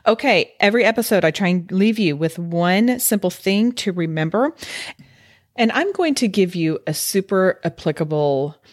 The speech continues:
one simple thing today. That is, for your make your own buffet style dinners, schedule that later in the week. And whatever you can make extra of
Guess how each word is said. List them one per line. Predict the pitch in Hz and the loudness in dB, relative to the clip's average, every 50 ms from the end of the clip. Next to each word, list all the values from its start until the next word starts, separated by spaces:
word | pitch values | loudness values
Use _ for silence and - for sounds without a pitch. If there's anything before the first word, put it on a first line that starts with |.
| _ _ _ | _ _ _
one | - 170 160 170 156 151 | -6 -2 0 0 0 0
simple | - - 151 - 139 139 | 0 -2 -2 -2 -2 -4
thing | 143 - - 120 110 - - | -4 -4 -8 -8 -10 -10 -10
today. | - - 156 113 113 - - - 170 - _ _ _ _ _ - - - - _ - | -8 -6 -6 -4 -4 -6 -8 -12 -20 -20 _ _ _ _ _ -20 -20 -20 -20 _ -4
That | 202 196 220 254 269 - - | 0 2 2 2 0 0 0
is, | 175 165 151 147 139 127 143 147 - - - - _ _ _ _ _ _ _ _ _ _ _ _ - 254 | 0 2 2 0 0 0 -2 -4 -8 -10 -14 -20 _ _ _ _ _ _ _ _ _ _ _ _ -20 -20
for | - - - 233 240 262 285 302 | -8 -2 0 2 2 2 2 2
your | 277 262 247 220 196 175 165 160 156 156 156 156 - - 170 170 - - | 2 2 2 2 2 2 2 0 0 0 -2 -2 -4 -6 -10 -14 -12 -6
make | 175 170 170 180 196 202 - 247 | -2 0 2 2 0 0 -2 -2
your | 254 254 | 0 2
own | 226 202 190 185 180 180 180 - | 2 2 0 0 0 -2 -4 -4
buffet | 160 165 165 156 - - 160 160 170 | -4 -4 -4 -4 -2 -2 -2 0 0
style | - - 196 180 180 190 190 | -2 -2 -2 0 0 0 0
dinners, | 180 180 165 147 135 127 120 120 131 - - - _ _ _ _ _ _ _ _ | 0 -2 -2 -2 -4 -8 -10 -10 -10 -12 -12 -16 _ _ _ _ _ _ _ _
schedule | - - - - 220 226 311 311 | -14 -6 -2 0 0 0 0 -2
that | 277 240 202 - - | 0 0 0 0 0
later | 175 175 170 170 165 170 180 190 | 0 2 2 2 0 0 -2 -4
in | 180 - 165 170 | -4 -6 -6 -6
the | 160 143 | -6 -8
week. | 151 156 139 139 - - - - - - - - - _ _ - | -8 -8 -8 -8 -10 -12 -16 -20 -20 -20 -20 -20 -20 _ _ -2
And | 180 185 180 175 170 170 147 - - | 0 0 2 2 0 0 -2 -6 -6
whatever | 175 175 185 165 - - 190 202 240 254 262 | -2 0 0 2 2 2 0 2 4 2 2
you | 262 254 208 196 196 190 | 2 0 0 -2 -2 0
can | - 202 180 | -2 -2 -2
make | 175 170 156 - - _ - | 0 -2 -2 -4 -6 _ -4
extra | 185 208 - - - - 220 220 - - | -4 -4 -4 -6 -4 -2 -2 -2 0 0
of | - 160 151 143 147 160 175 - - - | -2 0 0 0 -2 -4 -6 -8 -14 -20